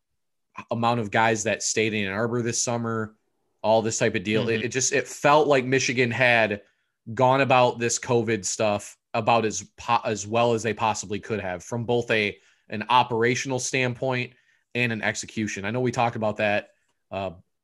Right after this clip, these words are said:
Speaker 1: couple months ago, you know, as far as, like, it just felt like they maximized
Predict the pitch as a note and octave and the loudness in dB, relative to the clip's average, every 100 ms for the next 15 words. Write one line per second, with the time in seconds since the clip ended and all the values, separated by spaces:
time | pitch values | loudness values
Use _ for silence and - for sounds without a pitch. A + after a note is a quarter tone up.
0 | _ - C3+ A#2 A2 A2 - F#2+ G2+ F#2+ | _ -2 0 0 -2 -4 -4 -4 -4 -4
1 | F2+ A2+ G#2+ G2+ - G#2+ G#2 G2 G2 G2+ | -6 -6 -6 -6 -2 -2 -2 -4 -4 -4
2 | A#2 - - A#2 A#2 A2 G2+ - _ _ | -6 -8 -2 -2 0 -2 -4 -8 _ _
3 | _ A2 A2 A2+ A2+ A2+ - A2+ G#2+ G2+ | _ -4 -4 2 2 2 -2 -2 0 0
4 | F#2+ - | -2 -10